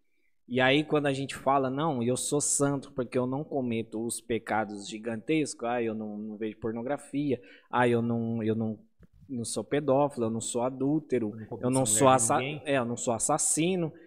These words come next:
Speaker 1: e aí vai pros pecados grandes e a gente se esquece dos pecados pequenos.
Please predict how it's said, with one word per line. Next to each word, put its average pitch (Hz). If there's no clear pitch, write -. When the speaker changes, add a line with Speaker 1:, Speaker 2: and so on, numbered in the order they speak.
Speaker 1:
e 143
aí 160
vai 175
pros 180
pecados 139
grandes 190
e -
a 202
gente 190
se -
esquece 190
dos 190
pecados 185
pequenos. 156